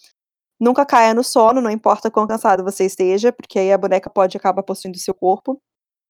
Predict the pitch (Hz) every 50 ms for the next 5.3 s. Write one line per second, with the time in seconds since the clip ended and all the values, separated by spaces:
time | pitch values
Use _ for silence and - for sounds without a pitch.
0 | _ _ _ _ _ - 233 277 302 - 349 - 294 269 269 - - - 254 240
1 | 240 269 - - - - 202 214 226 226 - - 214 208 214 220 214 208 208 -
2 | - 196 190 - - - 196 - 214 - - - - - - _ - 440 - 427
3 | - - - - - 427 - - 262 220 208 - - - - - - 339 - -
4 | 339 330 392 453 466 453 440 453 359 247 226 220 214 - - 190 180 - 262 240
5 | 214 220 180 180 175 175